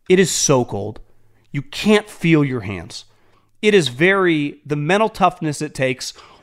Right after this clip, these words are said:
one, to just play in that environment, and two, excel in that environment is difficult. That's why Patrick Mahomes or Josh Allen, what they're able to do at the level in which they're able to do it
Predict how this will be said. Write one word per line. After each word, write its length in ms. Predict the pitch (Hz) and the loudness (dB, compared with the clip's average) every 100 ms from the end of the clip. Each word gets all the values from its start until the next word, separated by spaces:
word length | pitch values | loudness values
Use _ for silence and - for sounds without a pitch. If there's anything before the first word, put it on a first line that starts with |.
| _ | _
one, 360 | 151 180 165 | 4 4 4
to 120 | - 147 | 0 -6
just 380 | 135 - - | -6 -8 -12
play 320 | - 190 202 196 | -12 2 4 4
in 100 | 139 | 2
that 200 | 120 110 | -2 -6
environment, 520 | 113 113 113 117 - _ _ _ - | -4 -4 -4 -6 -10 _ _ _ 0
and 180 | 202 | 0
two, 360 | - 254 240 180 _ _ _ | 2 0 0 -2 _ _ _
excel 580 | 190 - - - 220 214 | -4 -4 -4 2 4 4
in 80 | 151 | 0
that 140 | 143 | -4
environment 520 | 127 123 120 120 117 - _ _ - | -4 -2 -2 -2 -6 -10 _ _ -4
is 140 | 127 | 0
difficult. 420 | 131 110 - - _ _ _ _ _ | 0 -2 -8 -18 _ _ _ _ _
That's 120 | - | -4
why 200 | 156 147 147 _ _ | 0 0 -2 _ _
Patrick 320 | 180 180 151 | -2 -2 -2
Mahomes 460 | 147 170 160 143 - | -2 2 2 -2 -8
or 40 | |
Josh 320 | 135 151 147 | 0 0 0
Allen, 260 | 160 156 120 | -2 -2 -4
what 100 | 123 | -4
they're 180 | 165 165 | -2 0
able 220 | 160 143 | 0 0
to 100 | 120 | -2
do 380 | 131 147 98 90 - _ _ _ | 2 2 0 -6 -18 _ _ _
at 120 | 147 143 | -6 -6
the 80 | |
level 340 | 135 151 165 151 | -2 0 0 -2
in 100 | 139 | -2
which 160 | 151 | -4
they're 180 | 143 135 | -4 -4
able 160 | 135 120 | -4 -6
to 100 | 98 | -10
do 300 | 107 147 143 | -2 2 2
it 200 | 90 | 0